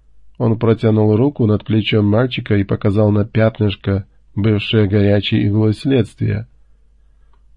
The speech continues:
Глаза мальчика широко раскрылись. Не так уверенно, как мальчик, Луис провёл изображение вдоль пути, проделанного посадочной шлюпкой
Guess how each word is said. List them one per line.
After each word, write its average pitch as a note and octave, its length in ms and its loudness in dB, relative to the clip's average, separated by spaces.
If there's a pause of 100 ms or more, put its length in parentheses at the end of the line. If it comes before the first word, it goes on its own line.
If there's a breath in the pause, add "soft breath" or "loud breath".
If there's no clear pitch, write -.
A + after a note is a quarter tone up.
Глаза G#2+ 420 4
мальчика G#2+ 720 2
широко A2 480 0
раскрылись. G#2 760 -2 (1600)
Не A2 180 2
так B2+ 280 -2
уверенно, B2 640 2
как - 260 -4
мальчик, G2+ 540 -2 (220)
Луис E3+ 340 0
провёл C3+ 460 2
изображение A#2 680 2
вдоль G#2+ 340 0
пути, B2+ 520 -2 (380)
проделанного A2 760 2
посадочной G#2+ 720 0
шлюпкой G#2 680 -2